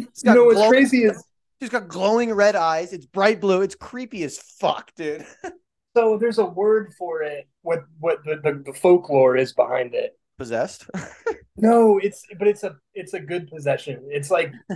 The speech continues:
Speaker 1: <laughs>
Speaker 2: it's so evil that as long as it's protecting Col-, the Denver airport,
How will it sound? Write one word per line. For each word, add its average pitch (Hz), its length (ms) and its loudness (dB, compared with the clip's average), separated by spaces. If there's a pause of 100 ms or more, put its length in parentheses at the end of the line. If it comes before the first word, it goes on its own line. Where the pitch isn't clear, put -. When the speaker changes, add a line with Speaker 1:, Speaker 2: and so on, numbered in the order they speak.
(100)
Speaker 1:
<laughs> - 360 -10
Speaker 2:
it's 208 220 2
so 240 460 2
evil 269 640 0 (880)
that 202 360 0
as 170 200 -4
long 233 460 -2 (100)
as 196 320 -4
it's 196 520 -4 (640)
protecting 202 680 -2
Col-, 190 320 -2
the 160 120 -6
Denver 175 340 -4
airport, 220 500 -4